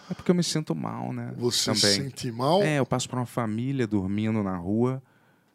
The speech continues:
Speaker 1: com um celular que custou o que elas poderiam comer por sete meses,
Speaker 2: Sete
Speaker 1: entendeu?
Speaker 2: anos, né?
Speaker 1: Não é bem assim.
Speaker 2: <laughs>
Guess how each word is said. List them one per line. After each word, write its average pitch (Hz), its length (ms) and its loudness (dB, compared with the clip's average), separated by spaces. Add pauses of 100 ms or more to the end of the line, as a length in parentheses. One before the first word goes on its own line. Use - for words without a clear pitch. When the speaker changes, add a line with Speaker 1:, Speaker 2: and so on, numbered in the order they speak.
(120)
Speaker 1:
com 110 100 -4
um 110 60 -2
celular 110 560 0
que 113 120 -8
custou 113 540 0
o 110 60 -2
que 117 100 -6
elas 107 160 -2
poderiam 110 680 -2 (540)
comer 113 420 4
por 107 200 -2
sete 117 540 6
meses, 101 640 2
Speaker 2:
Sete 98 380 4
Speaker 1:
entendeu? 139 140 6
Speaker 2:
anos, 117 440 2
né? 113 240 -6 (100)
Speaker 1:
Não 107 360 0
é 95 120 0
bem 95 260 -2
assim. 98 260 -4
Speaker 2:
<laughs> 170 880 2